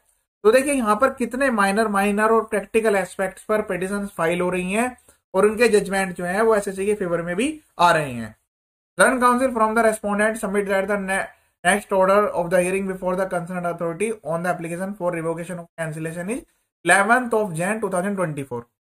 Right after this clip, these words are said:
उन्होंने कहा, अ, डिपार्टमेंट की तरफ से कि सर उसके लिए जो है हियरिंग की डेट लगाई गई है। Since we have that the so cause notice and the order of cancellation are brief of any detail and are not sustainable, no purpose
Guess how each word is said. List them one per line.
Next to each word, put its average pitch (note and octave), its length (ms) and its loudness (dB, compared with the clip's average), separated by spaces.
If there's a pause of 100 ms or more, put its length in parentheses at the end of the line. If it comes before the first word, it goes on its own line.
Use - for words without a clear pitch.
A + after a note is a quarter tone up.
(300)
उन्होंने A#3 260 2
कहा, G#3+ 400 4
अ, D#3+ 640 0
डिपार्टमेंट F3 420 0
की G#3 60 -4
तरफ F3+ 200 -4
से A3 140 -2
कि B3+ 120 -4
सर A3+ 140 2
उसके G#3+ 260 0
लिए F#3+ 140 2
जो F#3 120 -2
है G3+ 220 0 (1400)
हियरिंग F3 280 -2
की G3+ 80 4
डेट F3 180 0
लगाई E3 280 4
गई D#3+ 180 0
है। G3+ 160 -2 (720)
Since C#4+ 260 2
we A#3+ 160 0
have A#3 200 4
that G#3+ 220 6
the B3 120 2
so G#3+ 200 2
cause A3 240 4
notice F#3 320 -4
and G3 180 -2
the G3 120 2
order F#3+ 240 2
of G3+ 100 -4 (100)
cancellation F#3+ 540 -4
are F3+ 220 -2
brief F3+ 280 -2 (160)
of D#3+ 280 -4
any E3+ 120 -4
detail F#3 400 -4 (180)
and E3 240 -4
are D#3+ 180 -2
not D#3 220 -4
sustainable, E3+ 560 -6
no F3+ 200 -4
purpose F#3 420 0